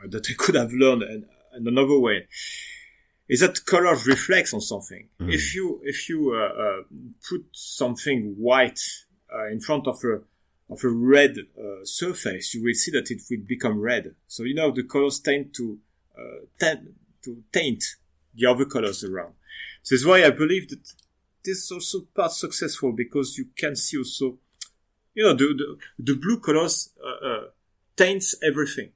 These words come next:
Speaker 1: on it. But it appears to, to do so in the picture, but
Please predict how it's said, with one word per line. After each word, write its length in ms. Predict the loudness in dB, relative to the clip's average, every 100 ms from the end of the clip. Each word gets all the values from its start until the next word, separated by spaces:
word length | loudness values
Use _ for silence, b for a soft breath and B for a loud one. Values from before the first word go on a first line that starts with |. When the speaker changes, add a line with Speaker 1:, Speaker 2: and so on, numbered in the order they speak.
| _
Speaker 1:
on 80 | -20
it. 160 | _ -18 -18 _ _ -8
But 200 | -8 -8 _ _ _ _ _ _ _ -12
it 160 | 0 2
appears 300 | 4 2 0
to, 120 | -2 -4 -6
to 120 | -10
do 120 | -8 0
so 420 | 2 4 4 2
in 120 | -2
the 80 | -4
picture, 340 | -4 0 0 0
but 200 | -2